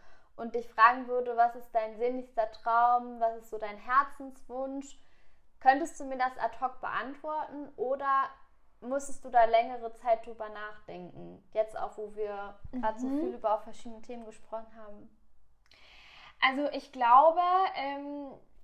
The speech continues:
Speaker 2: wenn's jetzt wirklich so aus der Pistole geschossen kommen müsste, dann wäre das auf jeden Fall, ähm, <clears throat> die Freiheit zu haben. Also, dass ich wirklich entscheiden kann,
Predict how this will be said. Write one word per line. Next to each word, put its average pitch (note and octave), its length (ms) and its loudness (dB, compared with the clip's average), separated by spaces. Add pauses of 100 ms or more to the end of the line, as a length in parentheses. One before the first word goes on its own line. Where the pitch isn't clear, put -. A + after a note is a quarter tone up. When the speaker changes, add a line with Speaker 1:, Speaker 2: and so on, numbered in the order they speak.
(380)
Speaker 2:
wenn's B3+ 280 -4
jetzt - 260 -10
wirklich F4+ 460 0
so C4+ 220 -2
aus - 240 -4
der A3+ 380 -2
Pistole C#4+ 400 -2 (260)
geschossen F#4 460 -8 (580)
kommen D#4+ 300 2
müsste, F#4+ 360 -4 (540)
dann D4+ 520 4
wäre B3+ 180 -2
das D4+ 160 -10
auf A#3+ 160 -8
jeden C#4 380 -12
Fall, B3+ 540 -2
ähm, A#3 380 -14 (140)
<clears throat> G#4 460 10
die C4+ 80 4
Freiheit C4+ 460 -2
zu E4+ 160 -14
haben. D#4+ 240 -2 (220)
Also, B3 160 -8
dass B3 160 -12
ich A#3+ 140 -16
wirklich C#4+ 340 -12
entscheiden B3 440 -6
kann, B3 440 -14